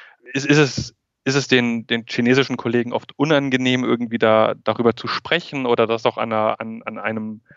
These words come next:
einer höheren Stelle zu melden. Da versuchen sie dann halt lieber irgendwelche Wege drumherum zu finden, was manchmal ganz innovativ oder zu ganz interessanten Ideen führt,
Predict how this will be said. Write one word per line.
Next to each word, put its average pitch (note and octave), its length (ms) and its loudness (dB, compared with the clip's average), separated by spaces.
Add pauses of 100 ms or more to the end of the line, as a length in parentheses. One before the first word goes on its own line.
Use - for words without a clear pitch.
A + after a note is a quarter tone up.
(180)
einer G#2 280 -4
höheren C#3 360 6
Stelle B2 340 2
zu - 180 -14
melden. D3 540 0 (540)
Da B2+ 80 0
versuchen D3+ 420 0
sie C#3 100 2
dann C3 200 2
halt B2 340 2 (380)
lieber B2+ 580 2
irgendwelche B2 600 -2
Wege A#2+ 440 4
drumherum A#2+ 600 0
zu - 160 -6
finden, A2+ 500 -4 (500)
was A#2+ 280 0
manchmal A#2+ 480 2
ganz A2+ 420 -2
innovativ A2+ 640 0
oder A#2+ 180 4
zu B2 120 -8
ganz A#2+ 200 -2
interessanten B2+ 600 -4
Ideen B2 400 0
führt, C3+ 400 2